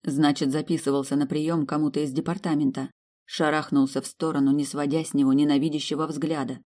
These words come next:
Так смотрят тогда, когда собираются убивать. Дерек слишком часто видел это выражение, чтобы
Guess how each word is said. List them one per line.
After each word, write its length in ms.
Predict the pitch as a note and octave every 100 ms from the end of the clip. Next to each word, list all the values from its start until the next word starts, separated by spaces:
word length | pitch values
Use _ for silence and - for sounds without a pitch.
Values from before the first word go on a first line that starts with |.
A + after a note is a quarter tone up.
| _ _ _ _ _
Так 220 | C#3 C3+
смотрят 520 | - C#3+ C#3 C#3+ -
тогда, 480 | C#3+ C#3 B2+ C3+ D#3
когда 340 | - C#3+ C#3
собираются 640 | C#3 C3+ C#3 C3 B2 -
убивать. 520 | C3+ C3+ D3+ F3 F3+ - _ _ _ _ _
Дерек 420 | - C#3+ D3 C#3+ -
слишком 480 | E3+ F3+ - C3+
часто 420 | C3+ D#3+ D3 - C#3
видел 320 | C#3 C3+ C3
это 180 | C3 C3
выражение, 680 | C3 C3+ C3+ D3+ C3 B2
чтобы 420 | C3 - B2 D3